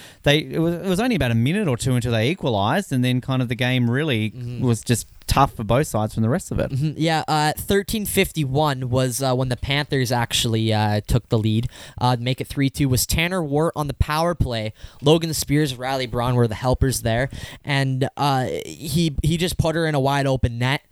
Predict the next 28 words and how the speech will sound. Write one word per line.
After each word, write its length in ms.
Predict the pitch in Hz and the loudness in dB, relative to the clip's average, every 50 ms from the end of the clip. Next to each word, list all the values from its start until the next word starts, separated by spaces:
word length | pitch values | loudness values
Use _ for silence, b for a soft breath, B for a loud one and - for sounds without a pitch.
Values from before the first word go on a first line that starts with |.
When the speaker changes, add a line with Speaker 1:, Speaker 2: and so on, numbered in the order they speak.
| B B B B B B B B | B B B B B B B B
Speaker 2:
uh, 380 | 127 123 123 123 120 120 120 120 - - | 0 0 2 0 0 0 -2 -4 -6 -6
and 640 | - 123 123 123 123 123 123 123 123 123 123 90 - - - - - - - - - - | -4 -2 0 0 0 0 0 0 0 0 0 -2 -4 -8 -16 -16 -16 -16 -14 -16 -14 -8
that, 240 | 87 139 135 135 - - - _ | -4 -2 0 0 -2 -4 -8 _
that 240 | - 127 139 135 135 | -4 -2 0 2 2
ended 220 | 135 135 139 135 135 | 2 0 0 0 0
up 80 | 127 | -2
deciding 380 | 139 120 - 147 135 131 131 127 | -2 -2 0 0 2 0 0 -2
the 60 | 123 | -2
game. 360 | 113 127 139 131 117 107 101 - B B B B B B B B B B B B B B B B - | 0 2 2 2 2 0 -4 -8 B B B B B B B B B B B B B B B B -8
But 180 | 139 170 165 | -2 -2 0
as 240 | 165 175 196 175 175 | 2 2 2 2 2
we're 60 | 196 | 0
talking 320 | 160 208 185 175 - 180 175 | 0 0 -2 -2 -4 -4 -2
about 240 | 165 156 135 151 139 | 0 0 -2 -2 -2
goals, 480 | 156 170 175 160 143 139 131 - - | 0 0 2 2 0 0 -4 -4 -2
there's 240 | 151 151 151 120 127 | 0 0 2 2 0
one 160 | 143 165 165 | 0 0 0
other 180 | 175 175 160 151 | 0 -2 -2 -4
thing 140 | - 156 147 | -4 -4 -2
that 120 | 143 131 | -2 -2
we 80 | 135 139 | 0 0
need 140 | 143 139 | 0 0
to 80 | 117 - | 0 0
talk 260 | - 147 135 131 - | 0 0 0 0 0
about 220 | 131 131 127 127 - | 0 -2 0 0 0
is 80 | 127 | 0
this 160 | 127 135 110 | 0 0 -2
goaltending. 800 | 113 107 - 131 131 127 131 - - 117 107 98 90 87 95 | -2 0 2 2 2 2 2 -2 -4 -4 -4 -4 -4 -6 -6